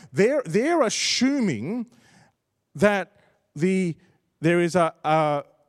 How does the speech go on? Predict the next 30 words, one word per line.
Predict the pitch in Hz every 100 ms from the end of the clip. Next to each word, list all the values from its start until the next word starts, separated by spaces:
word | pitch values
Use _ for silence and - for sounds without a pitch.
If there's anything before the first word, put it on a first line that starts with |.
| _ _ _ _ _ _
a, | 147 156 147 139
th-, | 143 156
that | 151 165 160
the | 156 143 135
destruction | 156 160 - 208 247 - 214 202 165
of | 170 151
the | 139
temple | - 180 - 104 127 -
and | 143 143
them | 165 185 180
taking | - 170 - 139 117
over | 131 143 107 101 151 -
is | 135
the | 117
same | 123 131 110
thing. | 104 104 62 _ _ _ _ _ _ _ _ _ _ _ -
That's | 165
what | 196
they're | 156 131
assuming. | - 110
They're | 127
assuming | 180 180 185 147
that | 131
the | 135
destruction | 139 - 170 -
of | 185
the | 160
temple | 151 113 123 123 _ _ -
and, | 151 147 -
and | 143 143